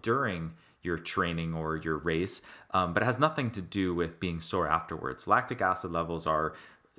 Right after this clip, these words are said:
completely back to normal within hours after, um,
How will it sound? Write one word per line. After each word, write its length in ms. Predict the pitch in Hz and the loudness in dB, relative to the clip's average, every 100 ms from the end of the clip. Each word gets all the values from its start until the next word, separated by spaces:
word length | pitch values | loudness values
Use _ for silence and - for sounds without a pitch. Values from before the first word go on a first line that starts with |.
| - | -6
completely 540 | 107 92 - 139 110 | -6 -2 0 0 2
back 260 | 92 87 - | 2 2 2
to 80 | 92 | -6
normal 560 | 82 82 82 78 78 92 | -2 -2 -2 -2 -4 -6
within 260 | 82 80 | -4 -2
hours 480 | - 80 80 76 76 - | 2 2 2 -4 -6 -4
after, 580 | 78 - 82 76 78 - - - - | -6 -6 -4 -4 -6 -14 -20 -20 -6
um, 380 | 82 73 73 | -4 -2 -6